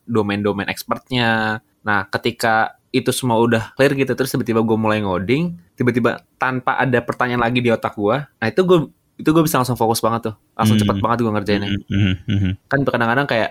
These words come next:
Speaker 1: eh, ke distract kalau misalkan tiba-tiba kayak,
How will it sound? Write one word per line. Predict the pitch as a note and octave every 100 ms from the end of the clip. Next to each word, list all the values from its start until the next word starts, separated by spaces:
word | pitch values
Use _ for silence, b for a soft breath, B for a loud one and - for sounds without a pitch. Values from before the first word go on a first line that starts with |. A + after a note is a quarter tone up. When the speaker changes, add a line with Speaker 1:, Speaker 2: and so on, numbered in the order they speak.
| - -
Speaker 1:
eh, | - A2+ A2 A2 G#2+ - -
ke | C3
distract | A#2 C3 D#3 -
kalau | A#2+
misalkan | A#2 A2+ A#2 D3
tiba-tiba | C#3 A#2 A2+ C3
kayak, | B2